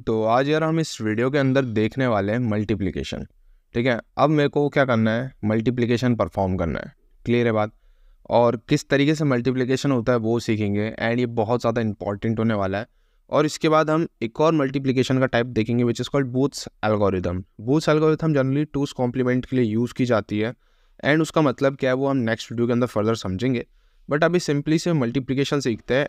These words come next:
and मल्टीप्लिकेशन का भी फ्लो चार्ट आपके सामने प्रेजेंट है, ठीक है। अब मल्टीप्लिकेशन कैसे होता है पहले वो समझते हैं, छोटा सा बेसिक है ना। हम पहले थ्री और टू का मल्टीप्लिकेशन करेंगे, तो थ्री इंटू टू करोगे तो आपको रिजल्ट मिलेगा सिक्स,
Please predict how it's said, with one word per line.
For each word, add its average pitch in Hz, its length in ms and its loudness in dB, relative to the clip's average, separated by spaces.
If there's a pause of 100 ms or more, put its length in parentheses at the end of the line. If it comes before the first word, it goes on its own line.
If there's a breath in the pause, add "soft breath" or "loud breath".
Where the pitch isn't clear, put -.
and 143 200 2
मल्टीप्लिकेशन 127 680 0
का 123 100 2
भी 135 140 -2
फ्लो 117 220 -2
चार्ट 117 220 0
आपके 110 240 -4
सामने 107 360 0
प्रेजेंट 101 500 -4
है, 82 160 -10
ठीक 127 120 -2
है। 104 80 -6 (600)
अब 175 100 0
मल्टीप्लिकेशन 165 680 2 (100)
कैसे 139 260 2
होता 131 220 2
है 135 80 4
पहले 131 220 2
वो 120 220 0
समझते 95 360 -6
हैं, 143 40 -2
छोटा 147 300 0
सा 160 120 -4
बेसिक 127 400 -2 (140)
है 123 60 0
ना। 120 120 0 (220)
हम 120 180 -2 (200)
पहले 123 280 4 (560)
थ्री 139 320 2
और 127 300 0
टू 131 120 0
का 135 100 4
मल्टीप्लिकेशन 113 680 2
करेंगे, 104 360 -2 (520)
तो 127 260 0
थ्री 139 280 0
इंटू 151 200 0
टू 156 180 0
करोगे 143 340 0
तो 147 100 2
आपको 135 240 2
रिजल्ट 120 340 -2
मिलेगा 113 380 2
सिक्स, - 460 -6